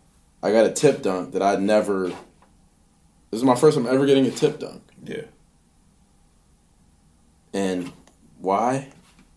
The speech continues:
Speaker 1: I took a chance. Like, as a guard, I, I'm not really supposed to, to,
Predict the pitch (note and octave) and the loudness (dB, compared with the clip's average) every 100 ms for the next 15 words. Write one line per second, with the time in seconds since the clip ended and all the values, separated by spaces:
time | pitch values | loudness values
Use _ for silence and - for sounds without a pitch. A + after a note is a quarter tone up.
0 | - E3 D3+ D3+ C3 C#3 D3 A#2 - - | -10 -4 -2 -4 -6 -2 -2 -2 -6 -16
1 | - _ _ F#2+ F2+ - _ _ _ _ | -20 _ _ -2 -2 -6 _ _ _ _
2 | _ _ _ _ _ _ _ _ A2+ G#2 | _ _ _ _ _ _ _ _ -2 -2
3 | D#2+ F#2+ B2+ G#2+ F2+ C#2 E2 - A#2+ C3 | -4 -2 2 2 2 -2 -8 -6 -6 -2
4 | B2 G2+ G#2+ G2 G2+ G2+ G2+ - F2 D2+ | -4 -2 -4 -4 -6 -4 -4 -4 -6 -8
5 | - _ _ _ _ _ - E2 D#2 - | -18 _ _ _ _ _ -6 -4 -4 -8